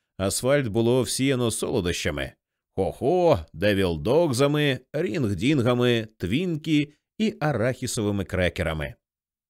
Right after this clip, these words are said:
Юнак у майці з портретом Джорджа Стрейта сидів на пеньку і їв ті самі крекери. В одній руці він тримав мобільний телефон. Він подивився на Барбі.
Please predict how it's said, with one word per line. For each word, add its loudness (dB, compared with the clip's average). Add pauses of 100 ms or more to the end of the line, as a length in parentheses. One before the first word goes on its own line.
(120)
Юнак -2
у 2
майці -2
з -2
портретом 0
Джорджа 2
Стрейта -2 (400)
сидів -2
на 2
пеньку 0
і 0
їв 0
ті -2
самі -2
крекери. -4 (640)
В -2
одній 4
руці 0
він 0
тримав 0
мобільний 0
телефон. -4 (480)
Він 2
подивився 4
на 2
Барбі. -2